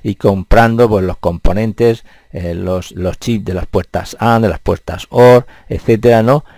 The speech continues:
Y, eh, montarlo en una protoboard, ¿no? Aquí directamente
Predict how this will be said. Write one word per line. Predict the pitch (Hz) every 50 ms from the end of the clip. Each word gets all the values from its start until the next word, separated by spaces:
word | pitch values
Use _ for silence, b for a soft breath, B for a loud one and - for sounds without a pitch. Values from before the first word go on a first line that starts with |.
| b b b
Y, | - 117 131 135 143 - -
eh, | - 104 104 98 98 98 95 85
montarlo | 90 101 92 - - 104 104 104
en | 104 104
una | 101 101 98 -
protoboard, | - - 107 98 - - - _ - 110 107 104 95 98 101 92 85 90 85
¿no? | 92 104 104
Aquí | 98 92 90 104 110
directamente | 101 95 101 107 - - 113 110 120 135 135 120 - 147 147 - 147